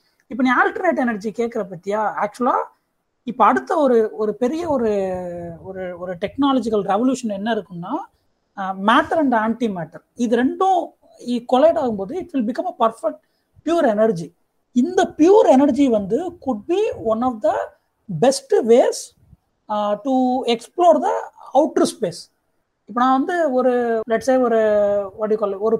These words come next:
ப்ரோப் எடுத்து நான் வந்து சோலார் சிஸ்டம் தாண்டி நான் வந்து ஒரு ஹியூமனை சென்ட் பண்ணணும் அப்படின்னா, எனக்கு வந்து அவ்வளோ எனர்ஜி வேணும். இந்த எனர்ஜி கொடுக்கக்கூடியதுக்கான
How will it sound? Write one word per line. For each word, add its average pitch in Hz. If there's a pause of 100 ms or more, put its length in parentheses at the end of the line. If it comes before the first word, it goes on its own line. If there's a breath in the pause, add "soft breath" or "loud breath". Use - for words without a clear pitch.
ப்ரோப் 285
எடுத்து 240
நான் 233
வந்து 220 (220)
சோலார் 262
சிஸ்டம் 226
தாண்டி 240
நான் 214
வந்து 220 (440)
ஒரு 214
ஹியூமனை 262
சென்ட் 247
பண்ணணும் 214
அப்படின்னா, 180 (100)
எனக்கு 220
வந்து 240
அவ்வளோ 208
எனர்ஜி 214
வேணும். 165 (540)
இந்த 196
எனர்ஜி 311
கொடுக்கக்கூடியதுக்கான 220